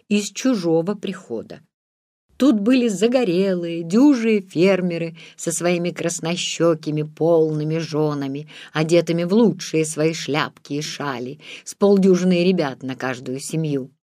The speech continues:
Была тут и жена врача с четырьмя дочерьми и мистер и миссис Кимзи, содержавшие аптекарский магазин, продававшие разные пилюли и поставлявшие фейерверки на всю округу,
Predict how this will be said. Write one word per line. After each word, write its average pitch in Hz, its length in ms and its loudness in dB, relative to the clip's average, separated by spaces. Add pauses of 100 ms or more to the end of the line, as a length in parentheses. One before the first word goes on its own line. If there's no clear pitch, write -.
(280)
Была 277 360 4
тут 359 220 2
и 359 80 8
жена 240 340 4
врача 185 580 2 (240)
с - 120 -14
четырьмя 190 500 0
дочерьми 190 680 0 (240)
и 214 100 6
мистер 269 520 4
и - 160 -2
миссис 214 460 0
Кимзи, 143 680 -4 (220)
содержавшие 165 880 -2
аптекарский 156 680 -6
магазин, 160 640 -4 (480)
продававшие 214 920 2
разные 220 480 4
пилюли 226 680 4 (240)
и 233 80 2
поставлявшие 214 880 0
фейерверки 214 800 2
на 151 120 -4
всю 156 260 0
округу, 127 580 -4